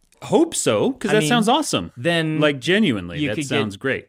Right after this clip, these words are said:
Speaker 2: arrested by the elephant police. I mean, that's obviously kind of a cross
Speaker 1: Mm-hmm.
Speaker 2: species, you know, work together sort of,
Speaker 1: Yeah.
Speaker 2: you know, thing
Speaker 1: Well,
Speaker 2: going
Speaker 1: it's
Speaker 2: on.
Speaker 1: also worth pointing out,
Speaker 2: Mm-hmm.
Speaker 1: Elliot on Leverage never actually beat up, like, cops, as far as I remember. He was mostly fighting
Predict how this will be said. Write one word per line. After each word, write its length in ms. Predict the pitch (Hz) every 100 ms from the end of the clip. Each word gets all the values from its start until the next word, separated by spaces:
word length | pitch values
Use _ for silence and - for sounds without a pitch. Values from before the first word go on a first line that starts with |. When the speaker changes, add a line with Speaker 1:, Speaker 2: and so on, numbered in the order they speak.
| _ 143
Speaker 2:
arrested 520 | 135 127 - 139 110
by 140 | 117
the 100 | 107
elephant 340 | 117 117 92 -
police. 320 | 87 71 107
I 60 |
mean, 160 | 92 95
that's 180 | 110 117
obviously 480 | 107 101 101 104 87
kind 220 | 110 95
of 60 | 80
a 160 | 80
cross 400 | - - 110 110
Speaker 1:
Mm-hmm. 140 | 110 113
Speaker 2:
species, 540 | 104 - 95 95 - _ _ _
you 80 | 101
know, 140 | 90
work 320 | 98 113 -
together 580 | - 104 107 92 92 92
sort 300 | - 110 95
of, 160 | 85 -
Speaker 1:
Yeah. 280 | 104 95 85 _ 85
Speaker 2:
you 100 | 73
know, 220 | 64 82 -
thing 100 | 208
Speaker 1:
Well, 200 | 214 262
Speaker 2:
going 80 | 247
Speaker 1:
it's 100 | 202
Speaker 2:
on. 80 | 240
Speaker 1:
also 200 | 214 208
worth 240 | 160 143
pointing 300 | - 127 107
out, 320 | 90 87 - -
Speaker 2:
Mm-hmm. 340 | 107 98 117 156 -
Speaker 1:
Elliot 400 | 127 117 90 92
on 160 | 110 104
Leverage 400 | 107 98 90 -
never 180 | 147 143
actually 340 | 120 - 113
beat 200 | 95 110
up, 200 | 98 -
like, 220 | 95 87 - _ _ _
cops, 320 | 120 98 -
as 100 | 104
far 160 | - 101
as 100 | 95
I 40 | 95
remember. 420 | 98 113 82 85
He 160 | 101
was 180 | 104 98
mostly 340 | 110 110 - 104
fighting 500 | - 110 104 101